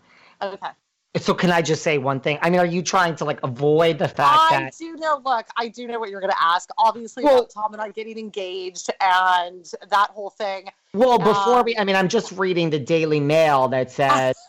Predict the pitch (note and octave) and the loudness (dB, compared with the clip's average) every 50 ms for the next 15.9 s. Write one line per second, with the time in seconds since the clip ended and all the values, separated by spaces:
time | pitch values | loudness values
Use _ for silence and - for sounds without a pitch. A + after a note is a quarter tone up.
0 | _ _ _ _ - F3+ E3 C5 - - G4+ - - F#3 F#3 G#3 A3 A3 - - | _ _ _ _ -2 0 0 0 0 0 -2 0 2 2 4 4 4 2 0 0
1 | E3+ D3 C3+ G#2+ - - - F3+ F3+ F#3 G3 G#3 A3+ B3 B3 - _ _ _ _ | 0 0 0 -2 -6 -6 0 2 4 4 4 4 2 0 -4 -10 _ _ _ _
2 | _ _ D#3 C#3 F#3+ F#3+ F#3 D#3+ F3+ F3 - - F#3 F3+ E3 D#3+ D3+ D#3 D#3 - | _ _ -6 -2 2 2 2 2 0 -6 -6 -4 -4 0 2 2 2 0 -2 -4
3 | - D#3 D#3 E3+ F#3+ G3+ F#3+ F3+ E3 D#3+ D3+ - - D#3 C#3 C3 A#2+ - C#3 D3 | -2 -2 0 2 2 2 4 4 4 4 2 0 -2 -2 0 0 -2 -2 -2 -2
4 | D3 D3 E3+ E3 D#3+ D3+ C#3 C3+ B2 - _ - C3+ C#3+ C#3 - C#3+ C3+ B2+ - | -2 2 2 4 4 4 2 0 -4 -10 _ -10 -10 -8 -6 -2 -2 -2 -2 -2
5 | D#3 E3+ E3+ F#3 F3 E3 E3+ F#3 G#3+ G#3+ G3 D#3+ D3 C#3 - - A#2 G2+ G2 G#2 | -6 -8 -8 -6 -2 -2 0 0 0 2 2 2 2 0 -2 -4 -4 -4 -4 -6
6 | G#2 _ _ _ _ _ _ _ - - - - D3+ D#3+ F3+ F#3+ G#3+ A3+ - A3 | -8 _ _ _ _ _ _ _ -16 -16 -12 -6 0 2 2 2 2 2 2 2
7 | G#3+ G#3 G3 G3 G3 - - - E3+ F#3+ E3+ D#3+ D#3 D3+ D3 - D3+ D#3 E3+ G3 | 2 2 2 0 -4 -6 -2 2 2 4 4 4 2 0 -2 -2 -2 0 2 2
8 | G3+ F#3 F3 D#3 D#3 D#3 - - D#3 D3 C#3+ C#3 C#3 C#3 - - - - F#3+ G#3 | 2 2 2 2 2 0 0 -2 0 0 2 0 -2 -4 -10 -14 -4 0 2 2
9 | A#3 A3+ F3 D#3 D3+ D3+ D3 C#3+ C#3+ C#3+ C#3+ - - C#3 C3+ C3+ C3+ C3 C3 C3 | 2 2 0 0 0 0 0 0 0 -2 -4 -4 -2 0 2 2 4 2 2 0
10 | B2+ - _ _ _ _ _ _ _ - - - G#3 A3+ G#3+ A3 G#3 G#3+ G#3 G#3 | -2 -6 _ _ _ _ _ _ _ -8 0 2 2 2 2 2 0 2 2 2
11 | - - E3+ D#3 D#3+ E3 D#3+ D3 D3 D3+ D3+ C#3 - - C#3+ D3+ D#3+ E3 F3 F3 | 0 0 2 2 4 4 2 2 2 2 0 0 0 0 2 2 4 4 2 2
12 | E3+ E3+ D3 C#3+ C#3+ _ - D#3+ C#3+ C#3 C#3+ B2+ - - C#3+ A#2+ C#3 C#3 C#3 C#3 | -2 -2 -2 -4 -4 _ -6 -8 -6 -6 -6 -8 -4 -6 -6 -4 -2 -2 -2 -2
13 | C3 - - C#3+ C#3 C#3 C3 C#3 C#3+ C#3 C#3 C#3 C#3+ C#3 C#3+ D3 - - G#3+ G#3 | -4 -4 -4 -2 -2 -2 -2 -2 0 0 0 0 0 0 -2 -2 0 0 0 0
14 | - - - E3 D#3 D3 D#3 G3 G#3+ G3 G#3 F#3+ E3 D3+ D3+ D#3 D3+ D#3 E3+ F3 | 0 -2 -4 -4 -2 0 0 0 2 2 2 0 2 2 2 2 2 0 -4 -6
15 | F3 E3+ - - F3 - - - D3 C3+ B2+ A2 A#2+ B2 B2 A#2+ B2+ B2 | -6 -6 -4 -6 -6 -4 -2 -2 0 0 0 -2 0 0 0 2 0 -2